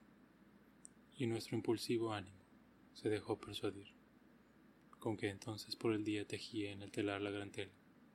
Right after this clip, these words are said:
y por las noches la destejía, poniendo a su lado unas antorchas. De este modo, durante un trienio nos engañó con el truco,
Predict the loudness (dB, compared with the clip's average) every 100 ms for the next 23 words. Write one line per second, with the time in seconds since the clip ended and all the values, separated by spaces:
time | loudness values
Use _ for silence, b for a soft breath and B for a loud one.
0 | -20 -20 -20 -20 -20 -20 -6 -2 -2 -4
1 | -4 -6 -8 -6 0 0 0 -6 -8 -12
2 | -20 -20 -20 -20 -20 -20 -4 0 0 -2
3 | -6 -4 -2 0 0 -2 -2 -2 0 -2
4 | -6 -18 -20 -20 -20 -20 -20 -20 -20 -20
5 | -20 -20 -20 -2 0 2 2 2 0 -6
6 | -16 0 2 2 2 2 2 0 -2 -8
7 | -8 -8 -6 -6 -10 -12 -8 -6 0 -2
8 | -2